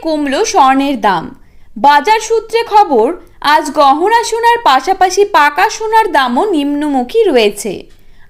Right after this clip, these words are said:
আন্তর্জাতিক বাজারে সোনার দাম প্রচুর কমার কারণে বাংলার বাজারেও দাম কমতে দেখা গেল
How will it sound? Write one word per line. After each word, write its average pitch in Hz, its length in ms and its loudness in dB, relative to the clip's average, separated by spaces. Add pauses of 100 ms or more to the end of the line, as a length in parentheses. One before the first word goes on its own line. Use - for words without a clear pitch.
(140)
আন্তর্জাতিক 440 760 0
বাজারে 285 440 2
সোনার 339 480 -2
দাম 440 240 2
প্রচুর 269 400 -2
কমার 277 360 2
কারণে 403 460 2 (440)
বাংলার 320 560 2
বাজারেও 285 500 0
দাম 254 340 0
কমতে 269 380 -4
দেখা 233 320 -2
গেল 226 180 0